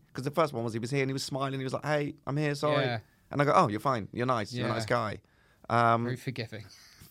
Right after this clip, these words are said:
Speaker 1: are you
Speaker 2: Very
Speaker 1: forgiving?
Speaker 2: forgiving. Yeah, sometimes. Yeah, it
Speaker 1: Are you
Speaker 2: depends.
Speaker 1: this time?
Speaker 2: Do you know what? I don't think I am very, I don't think I am very forgiving.
Speaker 1: But I, no, you still skip, skip, skip
Speaker 2: Oh,
Speaker 1: the
Speaker 2: for
Speaker 1: question.
Speaker 2: this? Oh, no, I don't, I don't mind about this.
Speaker 1: Really? 'Cause
Speaker 2: Yeah.
Speaker 1: you do, you were gonna, you wanted to cancel.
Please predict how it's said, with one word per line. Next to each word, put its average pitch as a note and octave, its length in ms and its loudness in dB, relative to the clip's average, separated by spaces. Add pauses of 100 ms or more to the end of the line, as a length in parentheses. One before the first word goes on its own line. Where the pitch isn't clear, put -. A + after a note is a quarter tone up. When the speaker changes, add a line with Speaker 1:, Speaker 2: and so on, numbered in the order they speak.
(720)
Speaker 1:
are A2+ 60 4
you C3 140 6
Speaker 2:
Very D3 120 4
Speaker 1:
forgiving? D#3+ 300 0
Speaker 2:
forgiving. A2+ 260 -6
Yeah, E3 280 0
sometimes. - 680 -10 (160)
Yeah, G#3+ 140 -8
it - 120 -10
Speaker 1:
Are D#3+ 60 6
you C#3+ 160 8
Speaker 2:
depends. C#3 40 -2
Speaker 1:
this D3+ 180 4
time? G#2 280 0
Speaker 2:
Do F#2 180 -6
you F3+ 60 2
know F#3+ 100 12
what? B2 80 8
I D3 80 2
don't G3+ 100 0
think D3 160 -2
I A2+ 80 2
am B2+ 180 0
very, G#2 260 -8
I C3+ 100 -10
don't C#3 120 -6
think A2 140 -8
I A#2+ 80 -8
am G#2+ 120 -8
very A2 160 -14
forgiving. A2 380 -14
Speaker 1:
But C3 140 8
I, D#3+ 140 8
no, D3+ 100 6
you C3+ 180 6
still C#3 300 -4
skip, - 280 -10
skip, - 280 -8 (360)
skip - 200 0
Speaker 2:
Oh, C4 80 8
Speaker 1:
the - 60 0
Speaker 2:
for D#4+ 100 4
Speaker 1:
question. C4+ 180 10
Speaker 2:
this? C#3 160 2
Oh, A#3+ 160 8
no, F3+ 200 6
I G3+ 100 10
don't, G3 240 2
I G3+ 160 6
don't E3 100 2
mind A2 160 -2
about A#2+ 220 -10
this. A#2+ 340 -10
Speaker 1:
Really? D#3 300 8
'Cause - 180 4
Speaker 2:
Yeah. F#3+ 60 4
Speaker 1:
you G3 40 2
do, E3+ 200 6
you D#3 160 6
were E3+ 100 8
gonna, C#3 180 -2
you C3+ 140 -2
wanted D3 160 -2
to - 80 -10
cancel. C3+ 460 -8